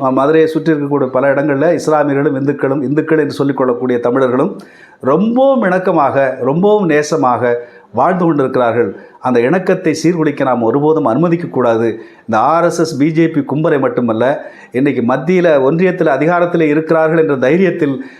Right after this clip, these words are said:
இங்கே இருக்கக்கூடிய ஐ ஏ எஸ், ஐ பி எஸ் அதிகாரிகள், காவல்துறை அதிகாரிகள், ரெவென்யூ அதிகாரிகள், இந்த மாதிரி ஒரு திருட்டு ஊழல் கும்பல் இருக்குல்ல,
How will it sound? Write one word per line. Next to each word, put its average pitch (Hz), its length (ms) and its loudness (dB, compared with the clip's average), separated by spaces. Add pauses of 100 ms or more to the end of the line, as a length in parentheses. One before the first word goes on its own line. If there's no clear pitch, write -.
இங்கே 151 200 2
இருக்கக்கூடிய 165 300 0
ஐ 151 180 2
ஏ 175 100 4
எஸ், 165 160 2
ஐ 156 140 2
பி 156 100 0
எஸ் 151 160 0
அதிகாரிகள், 131 520 0
காவல்துறை 156 480 0
அதிகாரிகள், 123 400 2
ரெவென்யூ 165 320 0
அதிகாரிகள், 127 420 0 (200)
இந்த 139 180 -2
மாதிரி 175 260 2
ஒரு 151 220 2
திருட்டு 190 420 0
ஊழல் 175 400 2
கும்பல் 151 380 0
இருக்குல்ல, 127 380 0